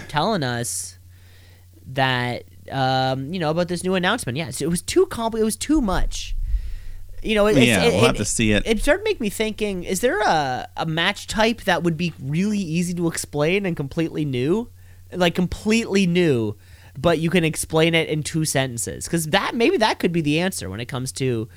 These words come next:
Speaker 2: new exciting
Speaker 1: <laughs>
Speaker 2: things. It has
Speaker 1: Yeah,
Speaker 2: to be
Speaker 1: I mean, this could
Speaker 2: easily
Speaker 1: be fun.
Speaker 2: explainable.
Speaker 1: Yeah, it's like a multi-man Iron Man match, but with the Elimination Chamber rules and a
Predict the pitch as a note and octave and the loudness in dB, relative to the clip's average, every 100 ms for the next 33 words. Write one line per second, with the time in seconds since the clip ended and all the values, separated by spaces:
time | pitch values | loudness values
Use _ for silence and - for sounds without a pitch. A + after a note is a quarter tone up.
0 | - - - C3 D3+ C#3 - C#3+ C3+ C3 | -20 -20 -4 2 4 4 2 2 2 0
1 | B2+ C3+ G#3 - - - - - - - | 2 2 2 -2 -8 -16 -20 -20 -20 -20
2 | - - - - - - - - - - | -20 -20 -20 -20 -20 -20 -20 -18 -20 -20
3 | - - - - D#3 F#3 E3+ G#3 A3 F#3 | -20 -20 -20 -8 -2 4 6 6 6 6
4 | F3 E3+ F3 F#3 B3+ B3 A#3 F3+ - B2+ | 6 6 6 6 6 8 8 6 6 6
5 | B2+ D#3+ - G#3+ F3+ A2+ F#2 - - - | 6 6 6 4 0 -2 -6 -10 -16 -18
6 | - - - - - - - - - - | -20 -20 -20 -20 -20 -20 -20 -20 -20 -4
7 | A2+ A#2 E2 - - G2 C3 C3+ C3 C#3+ | 2 2 2 -4 -10 -4 0 2 4 4
8 | C#3+ C3+ B2 B2 A#2+ - A2+ A2+ G#2 F#2+ | 4 2 2 4 2 2 4 4 4 2
9 | F#2+ F#2 F#2 - G2 F#2+ F2+ F2+ E2+ E2+ | 2 0 -2 -4 -4 -2 0 0 0 -2
10 | G2+ - G#2 F#2+ F#2 - F2 F2+ F2+ F#2+ | -4 -6 -10 -8 -8 -6 -4 -4 -4 -2
11 | F2+ F2+ F2 F#2 F2 G2 G2 F#2+ F#2 F2+ | -2 -4 -6 -8 -6 -6 -6 -6 -6 -6
12 | F#2 G2 F#2+ F#2+ G2 G2 E2 | -4 -4 -4 -4 -6 -6 -8